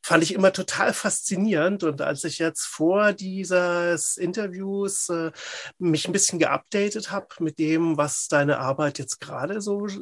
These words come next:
zu sein scheint, und da kommen wir ja gleich auch ganz massiv dazu, äh, bestätigt sich das nur. Ich denke, du hast jetzt nur die Möglichkeit, noch einen viel faszinierenderen Rahmen teilweise zu kriegen, als,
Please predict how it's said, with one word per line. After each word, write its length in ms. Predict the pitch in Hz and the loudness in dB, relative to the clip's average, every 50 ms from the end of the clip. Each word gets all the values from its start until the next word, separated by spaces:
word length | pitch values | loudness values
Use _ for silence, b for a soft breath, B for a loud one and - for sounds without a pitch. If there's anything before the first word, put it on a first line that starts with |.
| 185 - | -10 -10
zu 160 | - - - 165 | -10 -8 -4 -2
sein 320 | 151 160 147 180 214 226 | -2 0 0 0 -2 0
scheint, 540 | - - - 202 175 190 220 233 220 - 165 | 0 0 2 2 2 2 2 0 -2 -2 -2
und 80 | 143 | -2
da 80 | 143 135 | -2 -2
kommen 240 | - - - 165 180 | -4 -2 -4 -4 -2
wir 80 | 202 | 0
ja 80 | 196 185 | 0 -2
gleich 340 | 170 190 - - 180 - - | -2 -2 -2 -2 -2 -4 -4
auch 160 | - - _ | -6 -6 _
ganz 240 | - 180 180 - - | -4 -4 -4 -2 -2
massiv 400 | 185 175 - - 190 190 196 - | -2 -2 -2 -2 -4 -4 -4 -4
dazu, 480 | - 190 - - - - 190 190 190 - B B B B B B B B | -6 -6 -6 -6 -6 -4 -4 -4 -4 -4 B B B B B B B B
äh, 160 | - 160 156 | 4 6 6
bestätigt 560 | 147 - 147 - - 156 175 - - 226 - - | 6 6 4 6 6 6 6 6 2 0 -2 -2
sich 160 | 143 113 - | -6 -6 -6
das 240 | - 120 - - 135 | -6 -6 -6 -6 -6
nur. 420 | 135 131 131 123 123 127 131 - - - | -6 -6 -6 -6 -6 -8 -10 -12 -10 -10
Ich 220 | - - - - | -8 -8 -6 -2
denke, 640 | - 147 160 170 - 202 185 175 175 175 170 170 160 - | 0 2 2 2 2 2 2 4 4 4 4 2 0 0
du 180 | - 170 160 156 | 0 0 2 2
hast 300 | 165 160 - - - - | 2 2 0 -2 -4 0
jetzt 340 | 143 160 170 - - - 226 | 0 0 2 2 0 0 2
nur 160 | 208 196 185 | 2 2 2
die 120 | 180 185 | 0 -2
Möglichkeit, 840 | 175 175 175 180 180 - 196 - - - - 160 160 165 165 156 - B B B B B B B B B - | 0 2 2 0 0 -2 -8 -8 -6 -4 -2 -2 0 0 -2 -4 -6 B B B B B B B B B 2
noch 320 | 170 156 147 156 143 - | 4 6 6 6 4 4
einen 80 | 175 160 | 2 0
viel 300 | - - 170 170 190 180 | 2 0 0 0 2 2
faszinierenderen 840 | - - 175 - - - 170 165 170 180 185 175 170 151 151 160 156 | 2 2 2 2 0 -2 0 2 4 4 4 4 2 2 4 2 2
Rahmen 420 | 143 143 135 139 175 240 247 208 160 | 2 2 4 4 4 4 4 2 2
teilweise 560 | - 139 135 131 131 - 139 131 - - 143 | 0 -2 -6 -4 -4 -4 -4 -4 -4 -8 -10
zu 140 | - - 143 | -12 -12 -10
kriegen, 420 | _ - 151 151 147 151 147 139 | _ 0 0 2 2 0 -2 -2
als, 420 | - 147 143 139 - - - - | -2 -4 -4 -4 -4 -4 -4 -4